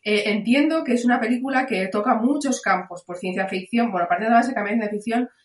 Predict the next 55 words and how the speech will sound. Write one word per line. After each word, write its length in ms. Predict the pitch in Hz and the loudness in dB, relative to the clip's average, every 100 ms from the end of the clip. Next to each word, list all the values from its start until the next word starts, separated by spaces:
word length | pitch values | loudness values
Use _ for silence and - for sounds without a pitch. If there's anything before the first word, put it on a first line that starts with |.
| _ | _
el 140 | 196 196 | -2 0
ochenta 320 | 190 233 240 | 2 4 6
por 80 | 233 233 | 6 4
ciento 120 | 226 | 2
de 60 | |
las 160 | 220 226 | 0 0
cosas 240 | 247 247 | 0 0
no 60 | 214 | 0
me 80 | 185 | -2
gustan. 360 | 196 233 160 170 | -2 -6 -8 -6
No 60 | |
es 100 | 202 | -2
un 120 | 214 | -2
cine 180 | 220 214 | 0 -2
que 80 | 202 | -2
me 120 | 185 | -2
guste 260 | 185 220 190 | -4 -4 -6
ni 120 | 180 | -6
que 120 | - | -4
me 160 | 175 175 | -6 -2
llame. 260 | 180 160 | -2 -2
La 80 | - | -10
ciencia 180 | 185 202 | -12 -12
ficción 340 | 196 233 247 - | -6 0 0 -2
no 200 | 202 196 | -6 -4
me 100 | 190 | -4
gusta. 220 | 175 - | -4 -8
Prefiero 300 | 180 - 220 | -10 -6 -2
un 100 | 220 | -2
cine 160 | 226 202 | -2 -2
más 140 | 185 | 0
realista, 380 | 185 185 254 - | 2 2 2 0
más 100 | 202 | -4
naturalista, 640 | 202 190 180 233 - 247 247 - - - - | -4 -4 0 0 2 0 -2 -12 -20 -16 -6
eh, 320 | 185 180 175 | -2 -2 -4
diferente. 600 | 202 190 185 185 - _ _ _ | -6 -2 -2 -4 -12 _ _ _
Pero 180 | 196 196 | -2 0
que 80 | |
te 80 | 226 | 0
la 160 | 185 185 | 2 4
puedo 220 | 262 294 | 4 6
comprar 440 | 247 240 320 330 | 4 4 4 4
y 40 | 269 | 4
la 160 | 185 | 2
puedo 220 | 233 262 247 | 2 4 4
ver 300 | 277 294 285 | 4 2 0
y 100 | 208 - | -4 0
para 220 | 196 185 | 0 2
juzgarla 420 | 196 196 233 285 | -2 2 4 4
tengo 300 | 233 233 208 | 2 2 2
que, 140 | 202 - | -2 -2
pe-, 240 | 190 - | -2 0
tengo 180 | 190 185 | -2 -2
que 120 | 185 | 0
verla. 400 | 202 220 165 - | 2 2 0 -10